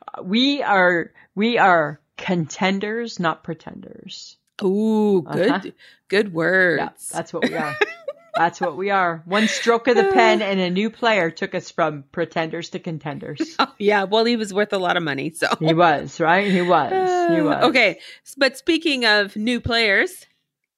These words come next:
Speaker 1: Okay.
Speaker 2: Catherine McPhee and David Foster.
Speaker 1: Ugh, I don't like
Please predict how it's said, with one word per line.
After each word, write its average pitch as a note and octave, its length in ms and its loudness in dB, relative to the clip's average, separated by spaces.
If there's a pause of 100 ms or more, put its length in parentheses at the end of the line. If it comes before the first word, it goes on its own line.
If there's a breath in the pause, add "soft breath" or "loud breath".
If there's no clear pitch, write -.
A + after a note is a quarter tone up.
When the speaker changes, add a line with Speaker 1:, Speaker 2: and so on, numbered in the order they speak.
(480)
Speaker 1:
Okay. F3 360 -2 (960)
Speaker 2:
Catherine B3+ 480 2
McPhee A3+ 580 0
and G3 180 -2
David E3+ 380 -4
Foster. F#3 440 0
Speaker 1:
Ugh, - 180 -10
I C#4+ 260 2
don't A3+ 240 0
like F3 320 0